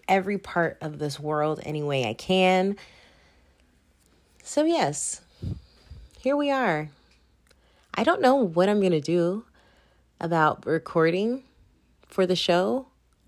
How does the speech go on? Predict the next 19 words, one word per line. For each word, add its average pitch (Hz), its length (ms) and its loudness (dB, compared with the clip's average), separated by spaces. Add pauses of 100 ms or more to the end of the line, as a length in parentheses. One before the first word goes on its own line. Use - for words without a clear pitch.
(120)
I 165 160 -2
don't 165 140 2
know 156 120 2
if 156 80 -6
I'm 175 120 0
gonna 160 160 -2
go 135 260 -2
M 151 260 -4
I 123 140 -2
A 285 420 2
for 339 460 4 (300)
a 311 80 0
few 359 240 0
months 349 500 0
or 190 320 4
if 185 120 -2
I'm 185 120 0
gonna 160 160 -2
pre-record 165 1120 0